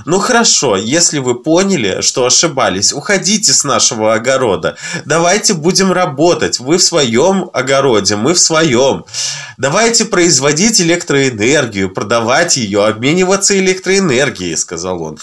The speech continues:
"Давайте жить нормально. Мы же соседи, а соседи не выбирают". То же самое я хочу сказать и польскому руководству.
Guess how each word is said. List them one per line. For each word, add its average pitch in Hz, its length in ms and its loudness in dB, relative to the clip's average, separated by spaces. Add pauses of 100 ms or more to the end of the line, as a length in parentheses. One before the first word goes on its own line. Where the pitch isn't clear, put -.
(220)
"Давайте 113 400 0
жить 135 320 0
нормально. 113 600 0
Мы 120 180 -2
же 185 120 0
соседи, 120 640 0
а 73 80 -6
соседи 110 640 -4
не 92 180 -6
выбирают". 104 680 -2 (380)
То 143 100 2
же 226 80 2
самое 156 480 2
я 120 80 2
хочу 165 260 -2
сказать 196 420 0
и 233 40 -2
польскому 156 560 0
руководству. 131 840 -2